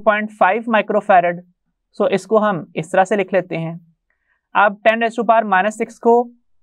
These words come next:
न्यूमरेटर में ले जाते हैं, प्लस सिक्स लिखा जाएगा। So ten raised to power plus six divided by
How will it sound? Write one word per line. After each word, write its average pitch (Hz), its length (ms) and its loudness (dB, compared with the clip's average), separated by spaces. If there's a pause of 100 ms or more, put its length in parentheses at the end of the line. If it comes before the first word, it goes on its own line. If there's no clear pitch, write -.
(120)
न्यूमरेटर 226 440 2
में 254 80 -2
ले 233 120 0
जाते 208 260 0
हैं, 220 180 -4
प्लस 170 220 0
सिक्स - 200 -6
लिखा 226 220 0
जाएगा। 190 420 2 (640)
So 208 160 2 (420)
ten 220 200 0
raised 220 180 -4
to 214 120 -2
power 214 200 2 (1600)
plus 254 240 2
six 226 300 -4 (680)
divided 196 440 0
by 202 160 4